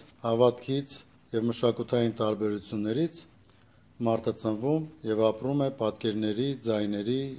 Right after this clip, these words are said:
և զգացողությունների տիրույթում, որոնցով էլ ձևավորվում է անձի արժեքամակարգն ու պատկերացումները։ Հետևաբար, կերպարվեստը լեզու է,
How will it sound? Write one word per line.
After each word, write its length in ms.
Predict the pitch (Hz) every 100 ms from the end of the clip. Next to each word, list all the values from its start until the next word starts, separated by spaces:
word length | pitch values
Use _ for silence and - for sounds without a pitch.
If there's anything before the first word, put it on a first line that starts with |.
| -
և 200 | 113 107
զգացողությունների 920 | 98 101 107 104 101 101 - 104 104
տիրույթում, 540 | 104 104 98 95 - 85 85 - - - - - - - - -
որոնցով 480 | 117 123 131 - 165
էլ 140 | 160 135
ձևավորվում 760 | 123 123 120 120 120 147 143
է 80 | 139 139 - - -
անձի 300 | 110 107 107
արժեքամակարգն 840 | 107 98 101 104 101 123 135 - 120
ու 40 |
պատկերացումները։ 1000 | 120 104 - 98 98 98 95 92 87 87 - - - - - - - - -
Հետևաբար, 640 | 113 135 135 139 180 185 - -
կերպարվեստը 760 | 139 120 131 131 147 151 151
լեզու 320 | 139 131 123
է, 140 | 101